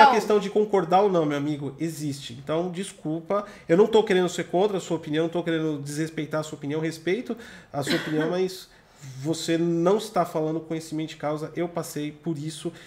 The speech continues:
Speaker 2: e, cara, prejudicou, eu fiquei um ano sem ver o meu filho.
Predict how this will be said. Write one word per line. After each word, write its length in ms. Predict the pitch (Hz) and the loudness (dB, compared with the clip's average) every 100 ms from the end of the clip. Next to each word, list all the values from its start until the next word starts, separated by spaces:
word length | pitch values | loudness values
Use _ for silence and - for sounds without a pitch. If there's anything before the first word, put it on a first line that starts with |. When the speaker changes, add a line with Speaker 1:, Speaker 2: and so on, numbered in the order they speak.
| - - | -20 -12
Speaker 2:
e, 120 | 151 143 | -8 0
cara, 300 | 170 151 127 | 4 4 4
prejudicou, 760 | 156 143 170 170 - 190 196 170 | 0 -4 -8 -2 6 6 6 0
eu 80 | |
fiquei 240 | 165 170 202 | -6 -4 0
um 120 | 202 | 2
ano 140 | 190 | 2
sem 180 | 190 180 | 0 -2
ver 120 | 170 | -2
o 60 | 170 | 0
meu 140 | 175 | 0
filho. 380 | 185 - 131 123 | -2 -4 -8 -8